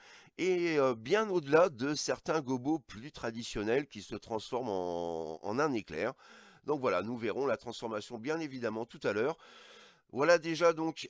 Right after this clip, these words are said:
un exemple, enfin un petit donc trois cent soixante, un petit aperçu du mode véhicule, à savoir qu'au Japon donc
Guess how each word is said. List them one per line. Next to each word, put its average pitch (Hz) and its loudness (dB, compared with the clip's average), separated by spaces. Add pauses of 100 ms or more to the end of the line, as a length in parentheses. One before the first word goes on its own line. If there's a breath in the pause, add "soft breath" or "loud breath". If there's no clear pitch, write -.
un 175 2
exemple, 156 -6
enfin 107 -4
un 156 2
petit 151 -10
donc 131 -4
trois 160 -4
cent 156 -8
soixante, 139 -4
un 139 -4
petit 143 -8
aperçu 127 -4
du 139 -14
mode 165 -2
véhicule, 139 -6
à 131 0
savoir 143 -2
qu'au 151 -10
Japon 135 -4
donc 160 -6